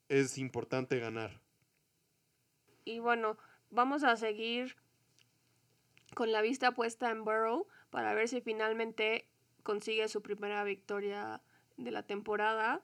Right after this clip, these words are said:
Speaker 2: y de su carrera profesional, enfrentándose a Minshew, que va a jugar como local. Entonces, juego interesante por las posibilidades que se abren para ambos quarterbacks.
Speaker 1: Por otro lado,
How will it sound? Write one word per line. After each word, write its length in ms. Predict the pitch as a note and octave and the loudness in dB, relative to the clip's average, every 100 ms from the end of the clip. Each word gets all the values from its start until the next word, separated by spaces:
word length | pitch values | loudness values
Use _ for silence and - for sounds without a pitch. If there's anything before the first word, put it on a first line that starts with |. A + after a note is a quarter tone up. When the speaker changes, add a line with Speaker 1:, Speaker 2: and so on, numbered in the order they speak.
| _ - | _ -12
Speaker 2:
y 100 | G#3+ | -6
de 140 | G3 | -4
su 160 | F#3+ F#3+ | -4 -4
carrera 680 | G3 G3 G3+ G#3+ G#3 G#3 G#3 | -4 -4 -6 -4 -4 -4 -8
profesional, 760 | - G3+ G#3 G#3 G#3+ A3 A3 F#4+ - _ _ _ - | -10 -8 -6 -6 -4 -2 -2 -2 -6 _ _ _ -10
enfrentándose 920 | A3 G3+ G#3 - - A3 G#3+ G#3+ G3+ | -6 -4 -4 -2 -2 -2 -4 -4 -2
a 100 | G3+ | -2
Minshew, 600 | G3+ A3 A3 A#3 B3 F#4+ - _ _ | -2 -2 -4 -6 -4 -6 -8 _ _
que 160 | - F#3+ | -6 -4
va 100 | G3 | -4
a 40 | |
jugar 340 | G3 G3 G3 G3 | -4 -4 -4 -6
como 300 | G3 F#3+ F3+ | -8 -6 -6
local. 400 | F#3+ A#3 A#3 G4+ - _ _ _ _ _ _ _ _ _ _ | -2 0 2 0 -8 _ _ _ _ _ _ _ _ _ _
Entonces, 580 | - G3 F#3+ G3 G3+ - - - _ - | -16 -12 -8 -8 -8 -12 -18 -20 _ -4
juego 280 | A3+ G#3+ | 0 2
interesante 760 | A3 G#3+ G3 G3 A3+ A3+ A3+ A3 | 2 0 -2 0 -2 0 0 0
por 220 | G#3+ F#3 | -2 -4
las 160 | F#3 F#3+ | -4 -6
posibilidades 680 | G3 G3 F#3+ G3+ G3+ A3 A3+ | -8 -4 -4 -2 -4 -4 -8
que 140 | G3+ | -10
se 100 | F#3+ | -8
abren 220 | G3+ G#3 | -8 -6
para 180 | G3+ F#3 | -6 -4
ambos 220 | G3 G3+ | -4 -6
quarterbacks. 500 | - A3+ D3+ - - - _ _ _ _ _ _ _ _ _ _ _ _ _ _ _ _ _ _ _ _ _ | -8 -8 -8 -12 -18 -20 _ _ _ _ _ _ _ _ _ _ _ _ _ _ _ _ _ _ _ _ _
Speaker 1:
Por 160 | C3 C#3 | 2 4
otro 260 | D3 D3+ | 4 4
lado, 520 | D#3 D#3+ F3 F#3+ - | 4 4 4 2 0